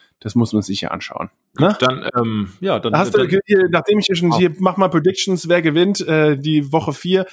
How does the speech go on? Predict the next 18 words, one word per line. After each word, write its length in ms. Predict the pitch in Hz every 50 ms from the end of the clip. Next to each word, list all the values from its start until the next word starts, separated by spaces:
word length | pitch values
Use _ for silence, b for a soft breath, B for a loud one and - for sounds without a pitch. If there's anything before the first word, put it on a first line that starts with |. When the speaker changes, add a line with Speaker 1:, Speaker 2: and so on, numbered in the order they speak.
| B B
Speaker 1:
wer 140 | - 170 185
gewinnt 260 | 170 165 160 165 139
heute 220 | 127 120 110 110 98
Abend? 260 | 90 90 - 95 -
Trump 260 | - 196 196 220 214
oder 200 | 202 185 165 139
Biden, 320 | 123 113 110 110 110 98 -
Sebastian? 640 | - 113 110 110 104 - - 107 104 104 104 - - _ _ _ _ _ -
Rein 320 | 131 127 135 175 233 247 -
von 100 | 240 220
der 80 | 202 180
Debatte 360 | 175 156 156 143 - 127 107
her. 220 | 101 92 87 - _ _ _ _ _ _ -
Wer 120 | 160 170
macht 140 | 175 - -
einen 80 | 151
besseren 300 | 143 143 123 127 120 113
Job? 220 | 104 107 85 -